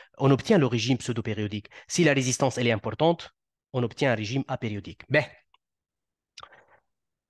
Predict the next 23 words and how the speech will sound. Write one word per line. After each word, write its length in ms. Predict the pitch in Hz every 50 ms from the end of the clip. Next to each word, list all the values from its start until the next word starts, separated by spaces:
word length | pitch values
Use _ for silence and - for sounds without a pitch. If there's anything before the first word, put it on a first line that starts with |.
| _ _ _ -
regardez, 480 | 151 226 208 170 143 123 110 104 90 113
maintenant, 640 | 135 208 247 240 202 190 196 233 277 320 - - _ _ -
je 200 | 143 127 156 185
vais 360 | 170 151 196 202 202 190 160
garder 440 | 143 180 180 165 131 156 180 175 151
la 100 | 143 131
résistance 560 | - 135 123 127 123 - 147 135 120 - -
هكا 500 | 123 - - 120 110 107 104 - 117 120
un 60 | 110
peu 180 | 107 - 123 107
faible. 720 | - - - 151 190 233 190 156 135 120 113 104 120 - _ _ _ _ _ _ _ _ _ _
ونشوف 400 | - 143 151 - - 294 - -
لي 120 | 202 175 170
في 260 | - - - 262 285
متاع 260 | 254 - - 208 190
ال 120 | 202 196 - -
L 140 | 254 262 220
وال 140 | 220 220 208
C 300 | - - - 156 156 156 _ _ _ _ _ _ _
دابري 320 | 147 139 - 143 135 135
فو. 200 | 120 120 120 123 - _ _ _ _ _ _ _
شنو 180 | - - 156 170
هي 300 | 180 180 170 170 170